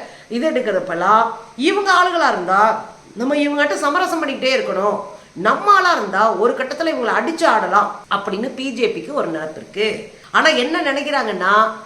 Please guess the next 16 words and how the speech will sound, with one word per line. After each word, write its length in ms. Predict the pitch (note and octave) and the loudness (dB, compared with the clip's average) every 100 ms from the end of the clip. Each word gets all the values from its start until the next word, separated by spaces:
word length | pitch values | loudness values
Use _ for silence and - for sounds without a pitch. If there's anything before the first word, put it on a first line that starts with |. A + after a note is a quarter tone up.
| - | -8
எப்படியாவது 760 | F#3 C4+ C#4 - E4 D4 D#4 E4 | 0 2 2 -2 0 0 0 -4
இந்த 220 | A#3+ A3 | 0 0
இடத்துல 220 | A3+ E4 | 0 -2
நம்ம 180 | C#4+ A3 | 0 -2
எப்படியா 320 | F3+ F#3 C4+ | -4 -2 -2
சபாநாயகரை 680 | D4+ A#3+ C4+ C#4+ C4+ A#3+ G#3+ | 0 2 2 2 0 0 0
வரணும்னு 440 | F#3+ A3+ D#4+ B3 - | -2 -4 -4 -6 -6
நிதிஷும், 640 | A3+ G3+ D4+ D4+ A3 G3 F3 - - - - | -8 -8 -8 -6 -4 -6 -6 -10 -18 -16 -4
அஹ், 340 | G3 F#3 F3 F3 | 0 2 2 2
சந்திரபாபுவும் 640 | G#3 G#3+ C4+ A3 G3 C4 | 0 -2 0 0 0 -2
நினைக்கிறாரு. 380 | F3+ F3+ D#3+ C3+ - - - - | -2 -4 -6 -6 -12 -20 -20 -8
இதுக்கு 280 | C#4 C#4 D4+ | -6 0 2
இடையில 300 | F#4+ G4 E4+ | 2 0 0
எதிர்க்கட்சிகள் 420 | D4+ E4 C#4 D4 | -2 -4 -6 -4
என்ன 220 | B3+ C4+ | -2 -2
சொல்றாங்கன்னா, 600 | C4 A3+ G#3+ G3 G3+ | -4 -2 -2 0 0